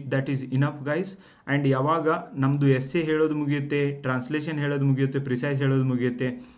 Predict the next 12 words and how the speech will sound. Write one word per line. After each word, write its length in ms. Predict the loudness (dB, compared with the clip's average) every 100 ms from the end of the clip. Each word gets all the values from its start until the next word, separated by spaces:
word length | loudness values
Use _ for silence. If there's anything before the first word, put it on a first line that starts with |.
| -20 _
ಆವಾಗ 340 | 0 2 2 0 -2 -6 -18 -12 -2
even 400 | 2 2 0 -2 -6 -18 -6
ನಾಲ್ಕು 560 | 0 2 2 0 -6 -2
ಐದು 460 | 0 0 -4 -2
ಟೆಸ್ಟ್‌ಗಳನ್ನು 760 | 0 0 0 0 2 0 0 -2
ಕೂಡ 220 | 2 2 2 0
ನಿಮ್ಮ 240 | 2 2
ಕಡೆಯಿಂದ 360 | 2 2 2 0
ಬರ್ಸಲಾಗುತ್ತೆ. 840 | 0 0 -2 -2 -2 -2 -4 -6 -8 -18 -4
ಈಗ 160 | 0
ಫಸ್ಟ್ 440 | 0 0 -2 -4 -6
ಪೇಪರ್, 360 | -4 -2 -2